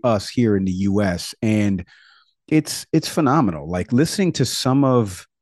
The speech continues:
the Wagner, uh, and Yevgeny Prigozhin's, um, and I love my accent, by the way, uh,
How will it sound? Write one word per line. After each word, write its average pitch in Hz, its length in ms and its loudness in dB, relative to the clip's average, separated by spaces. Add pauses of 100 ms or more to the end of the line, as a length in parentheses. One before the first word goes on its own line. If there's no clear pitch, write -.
(520)
the 107 200 2
Wagner, 110 880 0
uh, 98 420 0
and 104 160 0
Yevgeny 101 800 0
Prigozhin's, 98 920 -2
um, 85 480 -4
and 95 80 -6
I 82 40 -8
love 85 200 -8
my 80 120 -12
accent, 78 360 -14
by 76 100 -12
the 76 60 -16
way, 78 240 -16
uh, 101 240 -2